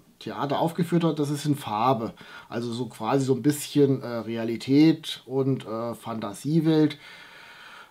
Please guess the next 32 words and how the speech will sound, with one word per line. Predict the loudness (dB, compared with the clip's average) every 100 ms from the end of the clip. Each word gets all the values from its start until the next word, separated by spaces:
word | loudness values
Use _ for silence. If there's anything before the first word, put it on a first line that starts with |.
| _ -6
Ähm, | -2 0 0 -2 -4 -10 _ -14
ist, | -12 -10 -12 -12 -14 -12 -10
ist | -10 -6 -4
recht | -2
schön | 2 4 6
gemacht, | 6 4 2 -6 -10 -10 -14 -16 -4
ähm, | -2 0 0 -2 -4 -10 -18 -18 -20 -14
aber | -2 2 2 0 _
mir, | 6 8
mir | 8 8
fehlt | 8 8
halt | 6
so | 4
ein |
bisschen | 4 2
die, | 2 2 0 _ _ _
so, | -2 2
so | 4
eine, | 4 2
so | 2
eine | 2
richtige | 2 2 2 0 2
Handlung | 4 4 2 0 0 -6
und, | -6 -6 -6
äh, | -6 -8 -6
die | -4
hat | -2 2
der | 0
Film | 0 -6 -6
halt | -8 -6
leider | -6 -4 -4
nicht. | -8 -10 -14